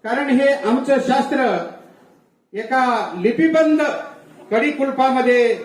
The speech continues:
बंद असल्यामुळं समाजाला त्याचा प्रकाश पडला नाही. परंतु आज अशा, अ, उत्सुकतेची जनता, लोकसमुदाय समोर आला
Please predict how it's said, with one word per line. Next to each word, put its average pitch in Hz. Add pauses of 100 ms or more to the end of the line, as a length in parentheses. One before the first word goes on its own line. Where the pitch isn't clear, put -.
बंद 254
असल्यामुळं 226 (600)
समाजाला 277 (260)
त्याचा 226
प्रकाश 254
पडला 240
नाही. 190 (1000)
परंतु 302 (360)
आज 294 (1040)
अशा, 277 (960)
अ, 202
उत्सुकतेची 302 (260)
जनता, 262 (240)
लोकसमुदाय 277 (320)
समोर 294
आला 240